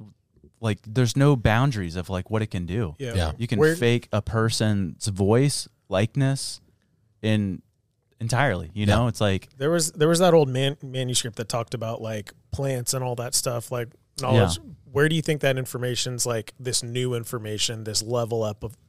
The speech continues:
Speaker 2: level up of technology, where do you think that's currently coming from?
Speaker 1: Um, I've been listening a lot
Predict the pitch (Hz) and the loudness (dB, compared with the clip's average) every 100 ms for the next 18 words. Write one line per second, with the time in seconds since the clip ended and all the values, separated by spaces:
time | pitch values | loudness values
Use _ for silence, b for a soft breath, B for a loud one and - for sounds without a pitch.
0 | _ 120 123 123 123 120 - 123 - 117 | _ -2 0 0 -2 -4 0 0 0 -8
1 | - 117 110 110 107 104 107 113 113 107 | -6 -8 -6 -6 -4 -6 -6 -6 -8 -10
2 | 104 - - 117 110 101 87 - 90 87 | -6 -6 -6 -10 -10 -10 -14 -14 -16 -16
3 | - 85 82 - B B B B 147 151 | -16 -16 -18 -20 B B B B 4 6
4 | 147 131 - _ _ 120 151 170 143 - | 4 2 -4 _ _ -2 0 2 0 2
5 | 139 123 - 113 104 101 110 127 | 0 -2 -2 -2 0 2 4 4